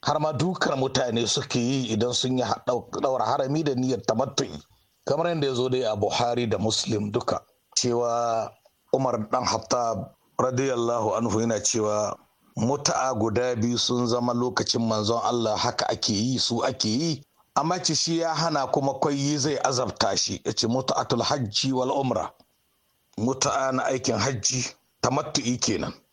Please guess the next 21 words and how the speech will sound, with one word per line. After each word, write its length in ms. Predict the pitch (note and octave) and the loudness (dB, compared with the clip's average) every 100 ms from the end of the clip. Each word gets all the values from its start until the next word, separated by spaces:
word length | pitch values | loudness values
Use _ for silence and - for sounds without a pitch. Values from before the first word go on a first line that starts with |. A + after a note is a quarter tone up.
| _ - | _ -2
Muta'atul 460 | A#2+ C3+ D#3+ D3 C#3+ | 0 2 0 0 0
hajji 260 | D#3 C3+ C3+ | 0 0 0
wan 200 | B2+ B2 | 0 -2
nikah, 320 | - A#2 F#2+ | 0 0 0
wan 180 | C3 C3 | 0 0
nisa 320 | A#2+ - G#2 | 0 0 -2
kai. 260 | - F#2+ - _ _ - | -2 -4 -6 _ _ -2
Muta'a 600 | C3+ E3 D#3 D#3 D#3 C#3 - _ - - | -2 0 0 0 -2 -4 -8 _ -12 -2
na 120 | D#3 | 0
aikin 300 | D#3+ C3 C3+ | 0 0 0
hajji, 400 | C3 C#3 A2+ G2+ | 0 0 -2 -2
tamattu'i, 640 | B2+ C#3+ D3 D3+ C3+ C#3+ - - _ - | 0 0 -2 -4 -4 -10 -16 -20 _ -10
da 280 | B2 B2+ | -4 -2
aure 680 | D3 D3+ D3+ D3 C#3+ C#3+ C#3+ _ _ _ _ _ - | 0 0 0 0 0 -2 -6 _ _ _ _ _ -2
muwakkat, 840 | C3 C#3+ C#3+ - A2 - - - - _ | 0 0 -4 -2 -2 0 -4 -6 -10 _
wanda 220 | B2+ B2 | -2 0
ake 200 | B2 B2 | 0 -2
cewa 200 | A#2 A#2+ | 0 0
auren 260 | A#2 B2 B2 | 0 0 0
muta'a 380 | A#2+ A#2+ A#2 A#2+ | 0 2 0 0
ko? 160 | - | -2